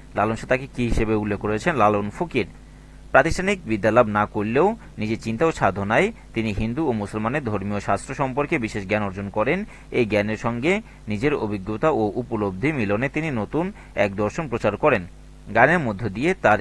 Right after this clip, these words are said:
এই দর্শন প্রকাশ পেয়েছে। আধ্যাত্মভাব ও মরমী রসব্যঞ্জনা তার গানের বৈশি-, আহ, বিশেষ বৈশিষ্ট্য। তিনি সহস্রাধিক গান রচনা করেন।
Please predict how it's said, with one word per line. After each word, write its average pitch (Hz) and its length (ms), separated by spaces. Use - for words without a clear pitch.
এই 170 240
দর্শন 120 560
প্রকাশ 104 320
পেয়েছে। 175 460
আধ্যাত্মভাব 113 920
ও 147 120
মরমী 123 560
রসব্যঞ্জনা 110 920
তার 104 240
গানের 104 300
বৈশি-, 107 360
আহ, 110 140
বিশেষ 110 260
বৈশিষ্ট্য। 104 500
তিনি 156 380
সহস্রাধিক 107 640
গান 104 200
রচনা 101 320
করেন। 113 320